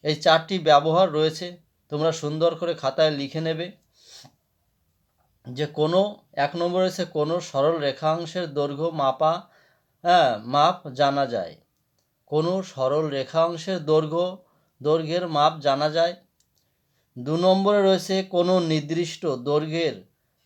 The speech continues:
সরল রেখাংশ আঁকা যায়। তিন নম্বরটা রয়েছে দুটি বিন্দু যুক্ত করে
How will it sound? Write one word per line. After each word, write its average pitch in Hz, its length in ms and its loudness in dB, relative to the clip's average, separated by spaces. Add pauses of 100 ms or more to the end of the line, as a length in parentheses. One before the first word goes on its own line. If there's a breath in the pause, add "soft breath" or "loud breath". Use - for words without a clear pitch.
সরল 160 560 4
রেখাংশ 160 680 0 (320)
আঁকা 139 360 2
যায়। 87 280 -8 (800)
তিন 160 200 0
নম্বরটা 185 800 2
রয়েছে 170 440 0
দুটি 160 500 -6
বিন্দু 147 520 -4
যুক্ত 147 420 -10
করে 139 520 -2